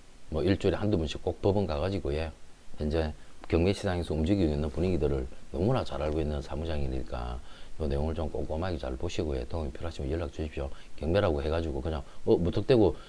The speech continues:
두 분 이상 유찰되었다. 그래가지고, 어, 왜 이리 싸지? 그리고 그냥 기본적인 시세만 조사해가지고 들어갔다가는 아이고야, 이,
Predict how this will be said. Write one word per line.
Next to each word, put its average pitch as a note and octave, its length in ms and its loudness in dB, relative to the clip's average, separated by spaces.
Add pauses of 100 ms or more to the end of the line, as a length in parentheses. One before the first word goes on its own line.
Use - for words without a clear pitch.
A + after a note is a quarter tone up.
(160)
두 F#2+ 100 4
분 A#2 120 8
이상 A2 220 4
유찰되었다. F#2+ 720 2 (260)
그래가지고, G#2+ 460 4
어, C3+ 200 4 (120)
왜 F#2+ 80 8
이리 G#2+ 100 6
싸지? B2+ 420 0 (420)
그리고 D3+ 280 10
그냥 A2 280 2 (360)
기본적인 G#2+ 360 6
시세만 F#2 420 0
조사해가지고 D2+ 580 0
들어갔다가는 E2 760 0 (380)
아이고야, D#2 540 0
이, D#2+ 200 -2